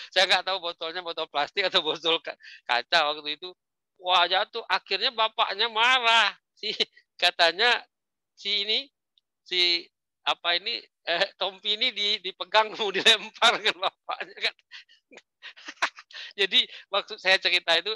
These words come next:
ente boleh cerita macam itu. Maksudnya dulu waktu kecil ngapain aja kok tiba-tiba ente punya jiwa seni.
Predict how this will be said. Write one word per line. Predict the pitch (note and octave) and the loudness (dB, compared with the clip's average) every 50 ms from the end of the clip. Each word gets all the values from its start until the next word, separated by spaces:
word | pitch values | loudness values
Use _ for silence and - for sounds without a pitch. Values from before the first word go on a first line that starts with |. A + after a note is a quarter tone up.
| - E3+ | -4 -6
ente | E3+ F3 G3+ A#3 A3 | -6 -4 -2 -4 -2
boleh | F#3+ F#3+ F#3+ G3 F#3 | 0 0 2 2 0
cerita | - F3+ F#3+ - - F#3 | 0 -4 -4 0 0 0
macam | F3+ F3+ F3 F3 F3+ F3+ | 0 0 -2 -4 -4 -4
itu. | F#3 G3 - F#3 E3 D#3 D3+ | -4 -8 -8 -8 -8 -6 -4
Maksudnya | D3 C#3+ - D#3+ - - D3+ D3 C#3 | -4 -6 -6 -10 -6 0 2 2 2
dulu | C#3 C#3 D#3 F3 F3 | 2 0 -2 -2 -2
waktu | D3+ _ - D3+ - | -2 _ -8 -10 -10
kecil | D#3 - - F3 D#3+ | -8 -4 -4 -4 -2
ngapain | D3+ D3 - - D3 D3+ D3+ D#3 | -2 -4 -2 0 0 0 2 0
aja | D#3+ D#3 D#3+ D#3 - | 0 2 0 0 0
kok | - D#3 C#3+ | -2 -8 -10
tiba-tiba | - D#3 C#3+ D3+ D3 - D3 D3+ E3 D3+ C#3+ | -8 -8 -8 -8 -8 -8 -8 -6 -6 -6 -6
ente | D3 D3+ D#3 D#3+ - | -6 -8 -8 -10 -10
punya | D3+ C3 C3 C3+ C3+ | -10 -10 -8 -8 -6
jiwa | C3+ C#3+ C#3+ C3+ C#3 - | -4 -4 -2 -2 -4 -4
seni. | - C#3+ C3+ C#3 C#3+ C#3 C3 | -6 -8 -6 -4 -2 -2 -2